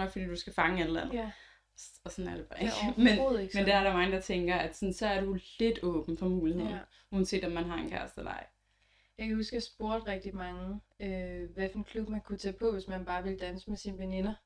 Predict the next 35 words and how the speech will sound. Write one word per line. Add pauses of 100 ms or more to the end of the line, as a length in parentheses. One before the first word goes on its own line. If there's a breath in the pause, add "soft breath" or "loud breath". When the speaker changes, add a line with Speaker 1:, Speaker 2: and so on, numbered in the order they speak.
(100)
Speaker 1:
Ja. (840)
Speaker 2:
Øh,
men
der,
der, (580)
der (640 loud breath)
kom
aldrig
rigtigt
det
der
svar,
jeg
gerne
ville (100)
Speaker 1:
Nej.
Speaker 2:
have. (560)
Speaker 1:
Nej. (1400)
Nej,
det
er
nok
rigtigt. (200)
Speaker 2:
Men
ifølge, (440)
øh, (1300)
alt
for
damerne, (300)
der
er
der
jo
blevet
ranglistet,